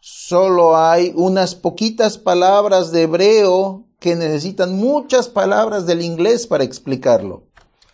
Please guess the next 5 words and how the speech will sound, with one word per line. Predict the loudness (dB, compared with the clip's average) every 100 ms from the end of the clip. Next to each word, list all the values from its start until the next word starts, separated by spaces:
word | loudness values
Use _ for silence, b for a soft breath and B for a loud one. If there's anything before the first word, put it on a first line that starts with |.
| b b b b
Y | -4 0
entonces, | 0 0 0 0 0 -6 -6
cuando | -4 -2 0 -2
esto | 0 -4
ocurre, | -2 0 2 2 0 -2 -8